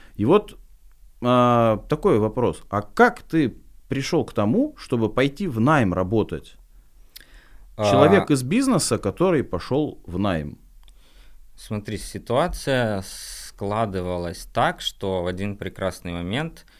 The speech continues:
Speaker 2: а, мы с партнером этот магазин открывали. А, у нас были проблемы,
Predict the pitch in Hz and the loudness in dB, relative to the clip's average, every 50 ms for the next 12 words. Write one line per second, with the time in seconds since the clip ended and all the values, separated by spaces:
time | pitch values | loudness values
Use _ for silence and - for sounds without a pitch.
0 | - - - - - - - - 85 87 87 87 87 85 85 87 87 85 85 85 | -20 -20 -20 -20 -20 -18 -12 -8 -6 -4 -2 -2 -2 -2 -2 -2 -2 -2 -2 -4
1 | 82 82 - - - 95 95 92 - - 90 85 - - 110 123 151 170 143 98 | -4 -6 -10 -12 -10 -8 -8 -8 -8 -8 -8 -6 -6 -4 -4 -2 -2 -2 -2 -4
2 | 82 - - - - 87 87 85 87 85 85 87 85 82 76 78 - - - 87 | -6 -8 -10 -12 -12 -10 -8 -8 -8 -8 -8 -8 -8 -8 -10 -12 -14 -12 -12 -10
3 | 82 78 78 76 - - - - - - - - _ - - - - - - _ | -8 -8 -10 -12 -14 -16 -20 -20 -20 -20 -20 -20 _ -20 -20 -20 -20 -20 -20 _
4 | _ _ _ _ - - 101 98 98 95 95 95 95 95 92 90 - - - 98 | _ _ _ _ -6 -2 0 0 2 2 2 2 2 2 4 4 4 4 2 0
5 | 113 139 147 127 104 104 107 110 101 85 - 98 92 87 90 104 113 120 117 104 | 0 0 -2 -2 -2 0 0 0 0 0 -2 -4 -4 -2 0 2 2 2 2 0
6 | 95 90 82 85 | 0 -2 -4 -6